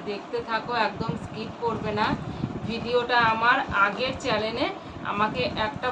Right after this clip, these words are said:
বন্ধু বারবার বলছিল, "বৌদি, তুমি এই ভিডিওটা করো, এই ভিডিওটা করো।" তো তখন আমি, মানে, এনে গুছিয়ে পারিনি, তো আজকে আমি এনেছি, তো তার জন্য আজকে আমি সেই ভিডিওটা করতে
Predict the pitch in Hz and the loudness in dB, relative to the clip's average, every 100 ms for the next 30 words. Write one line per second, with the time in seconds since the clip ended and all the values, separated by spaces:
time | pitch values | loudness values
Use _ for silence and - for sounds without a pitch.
0 | 220 233 233 269 220 214 240 262 262 240 | -2 -4 -2 0 6 6 6 4 4 2
1 | 226 - 240 233 214 220 240 254 247 233 | 0 -2 -4 -2 0 0 -2 -8 -8 -8
2 | 226 240 226 214 220 233 233 240 247 214 | -6 -2 -2 -4 -6 -2 0 0 2 4
3 | 220 226 220 202 226 226 226 233 220 220 | 4 2 0 -4 -4 -4 -2 0 2 2
4 | 226 - 208 202 247 226 247 262 - - | 2 0 0 0 -2 0 0 -4 -8 -12
5 | - - 214 226 - 240 254 254 214 226 | -14 -12 -4 -4 -2 -2 -2 -4 -6 -6
6 | 262 285 277 226 240 262 247 277 - - | 4 6 8 6 4 2 -2 -2 -4 -2
7 | - 240 226 - 202 - - 269 254 233 | 0 2 2 4 4 2 0 0 2 2
8 | 247 233 - 220 240 269 - 277 370 - | 0 -4 -4 -2 0 -2 -2 0 -2 -4
9 | - - 233 220 220 220 220 233 208 - | -10 -6 -2 0 0 0 0 2 2 2
10 | 240 262 269 214 - 254 233 262 302 254 | -2 4 6 4 2 0 0 0 0 -2
11 | 240 202 208 226 226 294 294 233 214 - | -4 -4 -6 -4 0 0 0 -2 -4 -4
12 | - 269 | -2 0